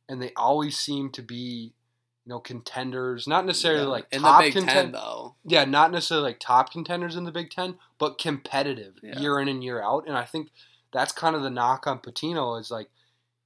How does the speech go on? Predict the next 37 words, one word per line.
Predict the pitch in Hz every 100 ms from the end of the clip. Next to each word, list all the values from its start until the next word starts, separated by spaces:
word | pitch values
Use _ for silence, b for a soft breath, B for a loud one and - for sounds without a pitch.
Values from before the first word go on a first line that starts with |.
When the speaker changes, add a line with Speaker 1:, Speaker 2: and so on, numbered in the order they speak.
| _
Speaker 1:
we | 139 170
do | 135 175
have | 185 151 139
competitive | 143 139 156 151 123
teams, | - 180 147 -
and | 117
I | 127
think | - 160 139 _
this | 117 117 165 -
year's | 165 147
team | - 151 170
is | 139
a |
competitive | - 120 139 160 156 147
team. | 160 165 156
I | 110
think | - 147
it's | 143 120
a |
tournament | - - 147 165 165
team, | - 175 190 208 - b b b b b _ _
but | 131 135 -
he | - 151
doesn't | 151 156 165
always | 147 156 151 147
set | - 151
'em | 143 135
up. | 139 - - - -
You | 135
know, | 120 120 _ _
some | - - 160 160
classes | 151 156 151 156 143
are | 135
good, | 123 143 143 131
some | - 135 131
aren't | 127 143 147
good. | 143 143 143